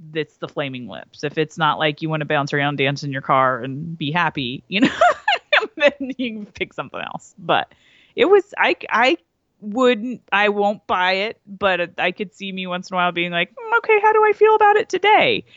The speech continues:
Because I think depending on the day, y-, the way you appreciate it will definitely change.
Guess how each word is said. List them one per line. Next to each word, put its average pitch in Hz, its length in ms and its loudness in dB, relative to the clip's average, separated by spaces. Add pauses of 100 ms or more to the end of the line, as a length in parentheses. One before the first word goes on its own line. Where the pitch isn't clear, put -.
(120)
Because 240 240 2
I 226 100 4
think 254 260 -2
depending 247 440 -2
on 226 140 2
the 226 60 0
day, 220 520 0 (520)
y-, 190 280 -8
the 202 120 -2
way 208 120 4
you 214 180 4
appreciate 175 640 0
it - 180 -6
will 165 240 0
definitely 170 580 -6
change. - 420 -16